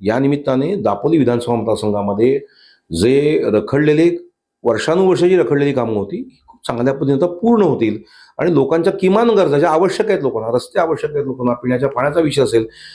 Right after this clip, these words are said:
मी आपल्याला सांगतो साहेब, आपण एकदा मुद्दामून माहिती घेतली पाहिजे. दापोली विधानसभा मतदारसंघामध्ये देशाचे पंतप्रधान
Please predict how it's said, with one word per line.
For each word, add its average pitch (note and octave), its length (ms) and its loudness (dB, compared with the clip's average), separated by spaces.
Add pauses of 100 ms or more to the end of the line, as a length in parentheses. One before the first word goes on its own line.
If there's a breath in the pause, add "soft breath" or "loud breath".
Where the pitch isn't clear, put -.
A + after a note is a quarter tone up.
(160 loud breath)
मी B2 120 4
आपल्याला D3+ 300 0
सांगतो C#3+ 240 -2
साहेब, D#3+ 180 2
आपण D3 180 -2
एकदा D3 140 0
मुद्दामून B2+ 340 0
माहिती A2+ 280 0
घेतली B2+ 240 0
पाहिजे. A2+ 400 -2
दापोली - 540 -2
विधानसभा A#2+ 420 0
मतदारसंघामध्ये A2 880 -2 (420 loud breath)
देशाचे B2+ 420 0
पंतप्रधान B2+ 880 0